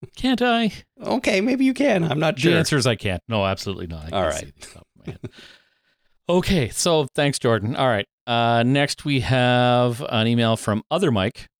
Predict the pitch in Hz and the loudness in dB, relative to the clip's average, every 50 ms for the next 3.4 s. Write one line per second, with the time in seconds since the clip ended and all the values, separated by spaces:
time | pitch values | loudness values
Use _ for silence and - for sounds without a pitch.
0 | _ - 123 123 120 127 151 185 185 135 95 80 - - - _ _ _ - 110 | _ -10 -6 -4 -2 0 0 0 0 -2 -4 -6 -8 -14 -20 _ _ _ -10 -8
1 | 110 104 104 101 110 113 - - 104 98 - - - - _ - - - - - | -6 -4 -4 -4 -4 -6 -4 -4 -6 -4 -4 -8 -12 -14 _ -20 -20 -20 -20 -20
2 | - - _ _ 123 143 165 185 208 233 262 254 233 208 202 202 208 214 190 165 | -20 -20 _ _ -2 0 0 2 2 0 0 0 2 2 2 2 2 2 0 2
3 | 156 151 156 156 156 147 - | 2 2 2 2 0 -2 -4